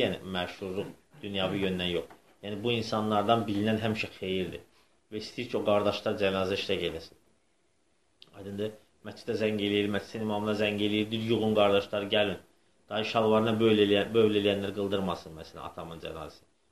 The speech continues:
Gəlsin möminlər, təharətli, namazlı, oruclu insanlar, təqvalı insanlar gəlsin, mənim atamın cənazəsini qılsınlar. Buna da dəlil odur ki, bu hədisdə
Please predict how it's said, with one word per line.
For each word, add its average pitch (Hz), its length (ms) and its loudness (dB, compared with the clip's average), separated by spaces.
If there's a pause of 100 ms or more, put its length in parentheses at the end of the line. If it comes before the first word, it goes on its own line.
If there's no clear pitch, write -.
(120)
Gəlsin 107 320 -6
möminlər, 95 640 0
təharətli, 92 720 -4
namazlı, 90 560 -4
oruclu 90 480 -4
insanlar, 92 540 -4 (360)
təqvalı 95 440 0
insanlar 98 440 -4
gəlsin, 90 340 -6
mənim 87 180 -4
atamın 90 400 -10
cənazəsini 85 560 -8
qılsınlar. 82 480 -12 (3750)
Buna 110 220 -2
da 110 160 2
dəlil 107 280 4
odur 113 140 -2
ki, 92 100 -6
bu 98 120 -2
hədisdə 98 440 -2